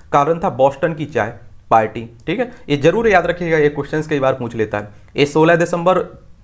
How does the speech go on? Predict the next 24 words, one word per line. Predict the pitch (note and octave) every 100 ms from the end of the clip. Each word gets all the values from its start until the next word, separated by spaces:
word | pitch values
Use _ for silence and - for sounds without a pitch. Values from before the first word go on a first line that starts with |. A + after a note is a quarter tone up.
| - _ - - -
सोलह | D3 E3
दिसंबर | D3+ D3+ C#3+ C3+ F3+ - - - - -
सत्रह | - D3 E3 E3+
सौ | E3+
तिहत्तर | D3+ D3 F3
की | E3 F3
घटना | D#3 D#3+ D3+
है | C3 - - - -
और | B2+
इसी | C#3 F#3
कारण | F3 E3
अमेरिका | F#3 D3+ D3 D#3+
का | E3 D#3
स्वतंत्रता | D#3 D3 C#3+ D#3+ D#3+
संग्राम | D3 C#3+ C#3+ C#3
प्रारंभ | C3 C3+ C3
हुआ | B2+
था। | A#2
इस | A#2 D3
घटना | C3+ C#3+ D3
का | D#3
नायक | C#3 C#3+ D3 F#3+
था |
सैमुअल | F#3+ D3 B2+ B2+ E3